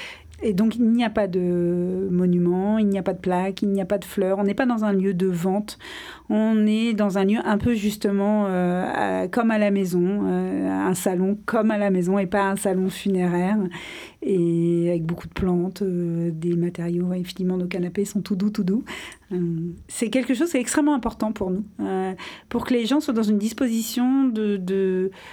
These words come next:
euh, d'une forme de confidence, euh,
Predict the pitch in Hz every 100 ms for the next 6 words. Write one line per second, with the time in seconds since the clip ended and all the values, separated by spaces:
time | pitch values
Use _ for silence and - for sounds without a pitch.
0 | - _ 254 - - 220 208 208 294 277
1 | 254 247 247 - 220 220 233 - 233 202
2 | 190 190 185 185 185 185 185